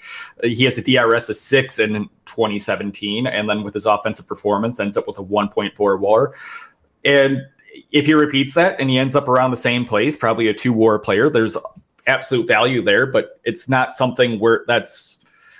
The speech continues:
especially in an age where shortstops seem to be getting better and better and better, where that's something that the team needs to have,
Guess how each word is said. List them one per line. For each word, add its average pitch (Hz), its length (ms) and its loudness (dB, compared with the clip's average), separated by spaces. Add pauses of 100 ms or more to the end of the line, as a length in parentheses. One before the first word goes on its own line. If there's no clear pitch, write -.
(160)
especially 143 580 0
in 123 120 2
an 113 100 -2
age 117 300 -2
where 113 80 0
shortstops 117 540 0
seem 123 200 -2
to 110 60 -2
be 113 100 0
getting 107 300 0
better 113 260 2
and 107 140 -2
better 107 240 2
and 104 120 -2
better, 135 400 0 (280)
where 120 280 2
that's 131 300 0
something 127 360 0
that 113 180 0
the 113 60 -8
team 110 540 -2
needs 143 440 2
to 139 100 2
have, 110 480 0